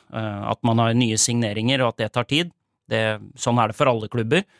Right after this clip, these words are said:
Men, eh, det var jo egentlig et Liverpool hvor la-, alle forventet at de egentlig forsterket et lag som allerede var best, og det er jo det som er, eh, ja, problemet.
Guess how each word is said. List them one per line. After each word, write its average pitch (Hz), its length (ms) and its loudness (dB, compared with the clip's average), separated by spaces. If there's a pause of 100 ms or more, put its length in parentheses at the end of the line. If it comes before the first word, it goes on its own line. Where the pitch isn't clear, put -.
(480)
Men, 120 260 2
eh, 117 120 0
det 123 140 2
var 107 180 2
jo 143 80 4
egentlig 107 320 -2
et - 100 -6
Liverpool 107 300 -6
hvor 117 120 0
la-, 110 220 2
alle 117 200 2
forventet 104 420 -4
at 107 100 -2
de 120 140 0
egentlig 113 200 -4
forsterket - 600 -2
et - 100 -8
lag 98 220 -6
som 120 160 -2
allerede 101 420 -2
var 101 140 2
best, - 480 -2
og 120 140 -4
det 110 100 0
er 107 340 0
jo 95 60 -6
det 90 160 -4
som - 160 -4
er, 87 220 -2
eh, 90 160 -12 (340)
ja, 82 80 -10 (180)
problemet. 101 460 0